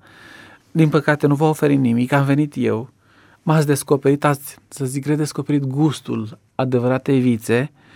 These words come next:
dar să știți că Tatăl meu este vierul, eu sunt trimisul lui, eu sunt fiul lui și adevărata viță. Și bineînțeles că este în continuare provocarea versetului: „Pe orice mlădiță care este în mine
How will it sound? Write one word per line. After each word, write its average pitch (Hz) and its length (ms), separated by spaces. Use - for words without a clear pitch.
dar 139 140
să 139 120
știți 151 220
că 131 100
Tatăl 135 340
meu 135 100
este 139 200
vierul, 107 420
eu 139 60
sunt 135 220
trimisul 143 500
lui, 120 120
eu 120 60
sunt 123 220
fiul 143 280
lui 120 300
și - 140
adevărata 131 480
viță. 117 440
Și - 180
bineînțeles 180 520
că - 100
este 131 220
în 127 80
continuare 139 460
provocarea 123 540
versetului: 120 520
„Pe 131 80
orice 147 240
mlădiță 143 460
care 123 180
este 123 200
în 120 120
mine 123 380